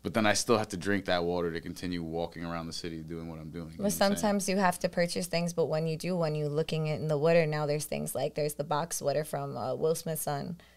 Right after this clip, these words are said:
Speaker 2: that you can get, buy that and then you can just recycle it. You
Speaker 1: Where's
Speaker 2: know what I'm
Speaker 1: that? Where they
Speaker 2: saying?
Speaker 1: got that?
Speaker 2: It's the box water. It's, like, the blue one. It's a Just Water, I believe it is. And you can buy something like that. Look in, especially in the city, look at the waters rather than just going there and grabbing.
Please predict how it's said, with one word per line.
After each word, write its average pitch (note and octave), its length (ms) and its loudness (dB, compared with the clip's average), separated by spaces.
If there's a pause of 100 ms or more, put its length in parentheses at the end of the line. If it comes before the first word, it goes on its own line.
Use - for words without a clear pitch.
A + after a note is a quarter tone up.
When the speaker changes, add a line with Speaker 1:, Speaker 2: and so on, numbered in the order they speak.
(100)
Speaker 2:
that D3 160 2
you D3 100 -6
can D#3+ 180 -2
get, D#3+ 260 2
buy D#3 200 4
that D3+ 340 6
and D3 100 -6
then D3 200 -8
you D#3 60 -10
can D#3 100 -10
just D3 180 -8
recycle - 380 -2
it. - 80 -14 (340)
You - 80 -2
Speaker 1:
Where's A2 140 4
Speaker 2:
know - 80 4
what - 20 10
I'm C#3+ 60 10
Speaker 1:
that? - 100 6
Where - 80 4
they A#2+ 100 4
Speaker 2:
saying? - 20 0
Speaker 1:
got B2 140 0
that? C#3 240 -6
Speaker 2:
It's E3+ 140 0
the F#3+ 80 6
box F3+ 320 6
water. F3+ 140 6
It's, F3 200 2
like, E3 140 2
the D#3+ 80 4
blue D#3+ 380 -2
one. F#3 260 2
It's - 220 -4
a E3 80 0
Just D#3 300 2
Water, E3+ 220 2
I F#3 60 2
believe G3 260 -4
it G#3+ 120 -4
is. A#3+ 220 -12 (540)
And F3 160 4
you E3 60 2
can E3+ 180 0
buy E3 200 8
something E3+ 180 0
like E3 140 2
that. D#3+ 200 6
Look G3 360 2
in, F#3+ 260 4
especially G#3+ 400 6
in F#3 60 4
the F3+ 80 4
city, E3 300 2 (260)
look F3 280 6
at - 140 6
the E3 80 6
waters D#3+ 260 6
rather E3 220 6
than E3+ 160 0
just D#3+ 140 -4
going E3+ 180 4
there D#3+ 140 0
and D3 80 -2
grabbing. E3 340 8